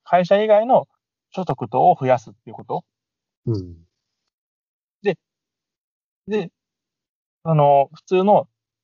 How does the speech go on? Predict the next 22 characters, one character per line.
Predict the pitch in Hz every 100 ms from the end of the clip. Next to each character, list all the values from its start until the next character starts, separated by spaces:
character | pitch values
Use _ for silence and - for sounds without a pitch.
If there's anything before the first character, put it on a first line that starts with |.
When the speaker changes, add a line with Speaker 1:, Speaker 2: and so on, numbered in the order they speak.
| _
Speaker 1:
え | - 120 117 117 113
ー、 | 117
所 | 160
得 | 175 185
税 | 151 98 80 _ -
よ | 120
り | 151
法 | 123 180 190
人 | 220 180
税、 | 101 - - _ _ _ _ -
だ |
か | 131 107
ら | 110
事 | 135
業 | 160 277 208
主、 | 127 - 113
事 | 117 151
業、 | 247 -
個 | 175
人 | 208 240
事 | 254 254
業 | 202 135